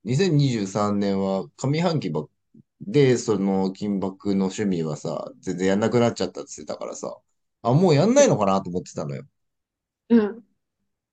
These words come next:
Speaker 1: そしたらね、に、二十四年はさ、そっちやりたいって言ったんで。
Speaker 2: うん。やりたい。ちょっとこれだけはどうしてもやりたい。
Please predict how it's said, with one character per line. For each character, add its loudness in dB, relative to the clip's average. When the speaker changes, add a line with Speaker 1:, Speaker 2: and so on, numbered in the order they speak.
Speaker 1:
そ -10
し -10
た 4
ら 6
ね、 2
に、 0
二 0
十 2
四 0
年 0
は -4
さ、 -4
そ -16
っ -12
ち 0
や 4
り 2
た 4
い 4
っ -2
て -18
言 -10
っ -16
た -14
ん -10
で。 -14
Speaker 2:
う -14
ん。 -20
や 0
り -6
た -4
い。 -20
ち -12
ょ -14
っ -
と -8
こ 0
れ 8
だ 6
け 2
は 6
ど 2
う 4
し -4
て 4
も 6
や -4
り -12
た -10
い。 -20